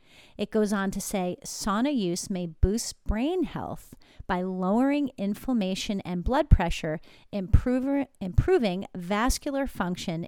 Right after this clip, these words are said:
and enhancing relaxation and well-being." Well, there's a lot to unpack in there, even though both of those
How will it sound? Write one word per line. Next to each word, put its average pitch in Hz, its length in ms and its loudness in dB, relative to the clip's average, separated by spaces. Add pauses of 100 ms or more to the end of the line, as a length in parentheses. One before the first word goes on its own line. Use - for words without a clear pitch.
and 196 120 -4
enhancing 214 840 -4
relaxation 170 920 -6
and 170 160 -4
well-being." 160 600 -2 (500)
Well, 233 160 6
there's 330 340 2
a 302 80 2
lot 240 280 -2
to - 120 -6
unpack 226 720 0
in 170 160 -2
there, 147 220 -4
even 196 260 0
though 170 220 0 (160)
both 214 240 8
of 180 80 -4
those 170 380 -2